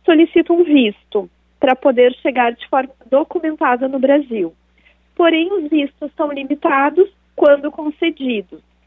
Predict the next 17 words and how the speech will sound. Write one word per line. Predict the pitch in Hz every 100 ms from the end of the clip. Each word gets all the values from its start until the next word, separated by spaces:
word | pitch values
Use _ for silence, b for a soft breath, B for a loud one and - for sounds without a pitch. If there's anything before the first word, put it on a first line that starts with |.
| _ _ b b b b -
E | 311 339 359
esse | 480 - _ - 311 233 202 _ -
haitiano | 240 254 - 262 240 277 339 - 220 196 _ _ _
não | 320 403
vai | 330 320 311
permanecer | 320 277 262 233 226 233
no | 226 -
seu | 214
país. | 254 214 170 - _ _ _ b _ _ -
E | 277
pra | 330 349
isso | 320 302 330 -
eu | 330 -
tenho | 302 311
uma | 311 311
fila | - 311 302 311
gigantesca | 285 311 427 403 302 233 226 _ - 339